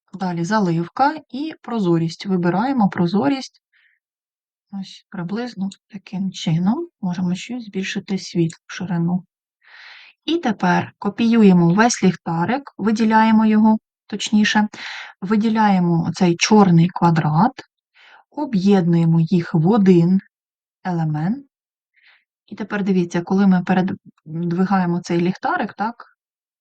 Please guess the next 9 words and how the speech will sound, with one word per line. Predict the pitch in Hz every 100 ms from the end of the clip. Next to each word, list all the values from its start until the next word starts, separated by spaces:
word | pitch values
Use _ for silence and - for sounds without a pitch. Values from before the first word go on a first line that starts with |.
| _ _ _
ми | 185 240
бачимо | 196 196 - 196
малюнок | 190 175 160 165 -
за | 165
ним, | 170 165
за | 175
світлом | - 170 - 170
за | 180 175
тим. | 185 196